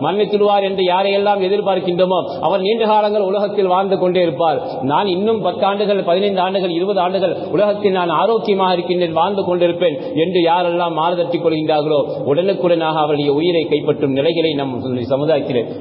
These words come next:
நாம் பார்த்து கொண்டிருக்கின்றோம். மரணம் எப்பொழுது வரும், யாருக்கு வரும், எப்படி வரும், யாரும் அறிய முடியாது, அல்லாஹ் மட்டும்தான் அறிந்தவன். அதனால்தான் கண்மணி நாயகம் ஸல்லல்லாஹு அலைஹி வஸல்லம் அவர்கள் சொன்னார்கள், நீங்கள் என்றைக்கும் மரணத்திற்கு தயாராக அறிந்து கொள்ளுங்கள்.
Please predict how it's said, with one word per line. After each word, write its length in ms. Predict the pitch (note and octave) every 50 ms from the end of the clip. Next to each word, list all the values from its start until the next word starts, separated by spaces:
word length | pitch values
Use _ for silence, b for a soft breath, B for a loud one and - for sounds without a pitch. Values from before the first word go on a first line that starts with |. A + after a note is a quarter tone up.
| B
நாம் 180 | B C3+ C#3 C#3 -
பார்த்து 320 | C3+ C#3 D#3 D3 - D3+
கொண்டிருக்கின்றோம். 880 | C#3 - C3+ A#2+ B2 A2+ G#2+ A2+ A2+ G#2+ G#2+ G#2 - A2 - - - -
மரணம் 440 | A#2+ B2 C3 C#3+ D#3 E3+ E3+ D#3 C#3+
எப்பொழுது 420 | C#3 D3 - - F3 E3+ D#3+ D3+
வரும், 440 | C#3+ D3 D3 E3+ F3+ - - - -
யாருக்கு 480 | A#2+ B2+ C#3 D#3+ E3+ E3+ E3+ E3+ D#3+ D3
வரும், 380 | D3 D3 E3+ - - - -
எப்படி 340 | - C#3 C#3+ C#3 G3 F#3+ F#3+
வரும், 260 | E3 D#3 D3+ C#3+ B2+
யாரும் 340 | B2 C#3+ D3+ D#3 D#3 E3+ F3+
அறிய 260 | E3 C#3+ D3 D3+ D#3+
முடியாது, 480 | D3+ C#3 C3+ C3+ C#3 C3+ C3 C3 B2 A2+
அல்லாஹ் 460 | - - B2+ - C3 C#3+ D#3 D#3+ D#3 C#3+
மட்டும்தான் 520 | D3 D3 D3 - F3+ F3 E3 F3 F3+ F3
அறிந்தவன். 640 | D#3 C#3+ D3 D3 C#3+ C#3 C3+ C3+ A#2 - - - -
அதனால்தான் 520 | A#2 B2 D3 D3 D3 D3 D3 E3 E3 D#3+
கண்மணி 300 | D#3+ C3+ C#3+ E3 E3+ D#3+
நாயகம் 320 | D3+ D3 D3 C#3+ C#3+ C#3 C#3 D3 C#3
ஸல்லல்லாஹு 300 | C3+ E3 D#3+ D#3 D3 C#3+
அலைஹி 20 |
வஸல்லம் 200 | C#3 B2 D3+ C3+
அவர்கள் 380 | C#3 C3+ C3+ C3 B2+ C3 A2+ - D3
சொன்னார்கள், 580 | D3 D#3+ D#3+ D#3+ D#3 F#3 G3 F#3 - - -
நீங்கள் 260 | - C3+ C#3 C#3+ D#3+ C3
என்றைக்கும் 500 | C#3 C#3+ E3 E3 F3+ F3 F3 F3+ F#3+ E3+
மரணத்திற்கு 540 | C#3+ C#3 D3+ E3+ D#3 D#3 D3 C#3 A#2 B2
தயாராக 540 | A#2 A#2 B2 C3+ C#3 C#3 C#3 C#3 C3+ B2+ B2 A#2+
அறிந்து 180 | B2 B2+ B2
கொள்ளுங்கள். 400 | A2+ A2 G#2+ A2 G#2 G#2 A2 -